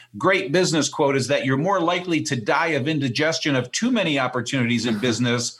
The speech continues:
Speaker 1: when you're successful than of starvation of not enough opportunities. So the more successful you are, the more opportunities come at you, and you've got to become masterful at saying no. And they are so addictive
Speaker 2: Yeah.
Speaker 1: to a true entrepreneur.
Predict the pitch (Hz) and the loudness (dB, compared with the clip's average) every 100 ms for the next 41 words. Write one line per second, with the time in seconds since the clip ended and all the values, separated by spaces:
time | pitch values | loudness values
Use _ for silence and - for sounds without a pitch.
0 | _ 123 139 139 135 - - - 131 - | _ -2 0 2 0 -2 -2 0 -2 -2
1 | 127 117 113 - - 139 139 131 131 - | 0 0 -2 -12 -4 0 2 2 0 -2
2 | 175 139 131 147 202 - 147 127 120 131 | 0 0 0 0 -2 -2 -2 -2 0 0
3 | 117 117 143 131 107 98 90 110 90 80 | 0 0 0 0 -2 -2 -8 -6 -6 -6
4 | 80 - - - 117 117 135 185 180 170 | -10 -14 -8 0 4 4 4 4 2 -2
5 | - 175 165 - 151 135 156 180 160 147 | 0 0 0 -2 0 2 2 2 0 -2
6 | - _ 131 139 156 160 151 139 160 151 | -10 _ 0 2 4 2 0 -2 0 0
7 | 123 139 135 175 135 127 127 117 139 135 | 0 0 0 0 0 0 2 2 2 2
8 | 127 135 120 117 135 139 156 - 143 104 | 0 0 2 2 2 2 0 -2 -4 0
9 | 123 113 117 - - 147 139 131 127 147 | 0 0 0 -2 -2 0 0 0 2 2
10 | 120 104 104 - - 127 127 131 123 123 | 0 -2 -6 -16 -4 0 2 2 2 0
11 | - - 185 180 175 147 117 135 135 - | -2 -2 0 0 2 0 0 -2 -4 -4
12 | 98 95 92 - 101 120 107 - 127 117 | -4 -4 -10 -4 0 2 2 2 2 2
13 | 101 - - 92 104 90 | 2 -4 -8 -4 0 0